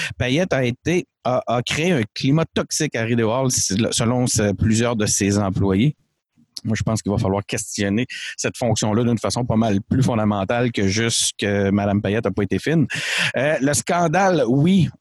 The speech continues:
Uni, Unis prend de l'ampleur. Le Bloc menace de faire tomber les libéraux. Je pense qu'ils sont en position de le faire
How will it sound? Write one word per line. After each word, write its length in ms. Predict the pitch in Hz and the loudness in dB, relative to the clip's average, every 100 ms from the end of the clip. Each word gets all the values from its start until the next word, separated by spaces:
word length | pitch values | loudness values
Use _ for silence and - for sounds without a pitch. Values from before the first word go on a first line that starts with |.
| - | -2
Uni, 360 | 160 170 190 | 2 4 4
Unis 500 | 135 135 165 185 - - - - - | 4 4 2 0 -2 -6 -10 -12 -12
prend 400 | 123 120 147 156 | -8 -4 0 0
de 140 | 143 135 | 0 2
l'ampleur. 960 | 127 123 113 - 131 190 180 110 104 | 2 0 0 0 2 4 2 2 2
Le 280 | 113 113 110 | 2 2 2
Bloc 420 | 98 110 120 139 - | 0 2 2 0 2
menace 460 | 117 113 131 127 107 | 2 4 2 2 2
de 140 | 107 | 0
faire 280 | - 117 - | 0 -2 -2
tomber 420 | 135 127 113 127 | -2 0 2 4
les 160 | 117 110 | 4 4
libéraux. 480 | 101 110 98 110 127 | 4 2 2 2 0
Je 60 | - | 0
pense 180 | 120 | -4
qu'ils 200 | - - | -4 -6
sont 180 | 107 101 95 | -2 -2 0
en 120 | 95 | -2
position 360 | - 95 123 120 | 0 0 0 0
de 80 | |
le 60 | 95 | 0
faire 160 | 120 | -2